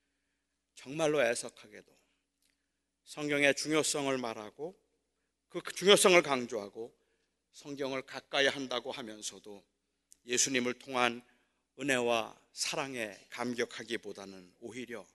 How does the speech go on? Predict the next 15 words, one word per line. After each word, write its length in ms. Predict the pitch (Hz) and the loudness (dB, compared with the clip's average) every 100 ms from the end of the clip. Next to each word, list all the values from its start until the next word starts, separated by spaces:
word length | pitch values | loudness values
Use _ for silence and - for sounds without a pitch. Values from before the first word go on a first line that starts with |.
| _ _ _ _ _ - | _ _ _ _ _ -20
성경을 640 | - 151 147 143 143 143 | -10 -4 -2 0 -2 -4
많이 500 | 123 135 156 170 165 | -6 -2 0 2 2
아는 480 | 131 127 120 113 - - | 0 -2 -10 -14 -20 -14
바로 320 | 123 123 - | -6 -6 -6
그 280 | - 160 160 | -14 -4 -4
사람들 540 | - 185 165 143 135 | -2 -4 -6 -8 -14
때문에 420 | 110 117 101 95 92 - _ _ _ _ _ _ _ - | -14 -20 -20 -20 -20 -20 _ _ _ _ _ _ _ -14
파벌과 680 | - - 107 - 95 82 _ _ _ _ _ | -14 -12 -14 -16 -20 -20 _ _ _ _ _
분쟁과 680 | - 110 101 101 90 82 78 - _ _ _ _ _ | -18 -16 -14 -16 -18 -20 -20 -20 _ _ _ _ _
끊임없는 680 | 165 147 113 104 101 92 - _ | -8 -6 -6 -8 -12 -16 -20 _
정죄와 680 | - 104 110 104 90 92 87 _ _ _ _ - | -12 -8 -8 -8 -10 -12 -16 _ _ _ _ -10
판단이 580 | 185 151 120 95 92 - | -8 -8 -10 -12 -14 -20
흥하고 500 | - - 156 156 120 | -20 -16 -6 -6 -6
있는 220 | 101 90 _ | -14 -20 _
것을 340 | - - 104 | -18 -18 -18